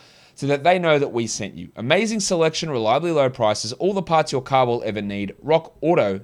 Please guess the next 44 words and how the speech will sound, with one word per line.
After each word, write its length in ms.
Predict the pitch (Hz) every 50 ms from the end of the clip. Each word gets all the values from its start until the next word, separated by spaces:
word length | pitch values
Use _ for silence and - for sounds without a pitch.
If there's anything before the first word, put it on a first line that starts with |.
| - _ _
dot 300 | 107 101 101 - _ _
com. 380 | - 147 180 160 110 92 92 _ _ _ _ _ _ _ _ _ _ _ _ _ _ - _ _ -
Now 80 | 147
let's 240 | 139 175 185 - -
talk 320 | - 170 196 131 - - _
about 280 | - 101 117 113 - -
this 160 | 107 104 -
Dallas 400 | - 110 107 107 101 - - -
Mavericks 420 | 101 104 101 92 98 95 - - - -
squad. 420 | - - - - 104 107 151 196 - _ _ _ _ _ _ _ _ _ _ _ _ _ _ _ _
They 520 | - 123 135 143 143 143 143 143 143 - - _ _
had 120 | - 143 147
a 100 | 151 147 147 -
record 400 | 147 139 156 160 160 165 151 151
of 100 | 147 131
forty-two 420 | - 143 156 170 175 160 - 175
and 140 | 175 175 165
thirty. 360 | - 190 240 226 117 98 - _
That's 200 | - 233 233 -
a 20 | 220
pretty 260 | - - 240 220 226
good 180 | 202 226 214
number. 360 | 196 202 226 269 - 107 92 - _ _ _ _ _ _
You 100 | - 135
know, 40 | 120
they 160 | 120 131 127
finished 400 | 123 131 - 135 139 139 131 - - -
obviously 520 | 123 127 120 131 135 131 - - 131 127
in 260 | 127 - - 127 131 127
that 240 | 123 120 120 -
five 480 | - - - 117 117 123 139 151 160 151
seed 440 | - - 170 165 160 160 160 156 147 -
in 180 | 135 131 127
the 80 | 123 117
West, 440 | 120 147 180 214 - - - - _
lost 480 | - 117 127 135 135 - - - - _
to 140 | - - 117
the 80 | 123
Clippers 400 | 120 - - 175 170 196 185 151
after 240 | 139 127 131 131 -
going 280 | 104 101 123 123 120 120
up 220 | 117 - - _
two 260 | - - 139 127 131
oh, 280 | 127 135 151 95 95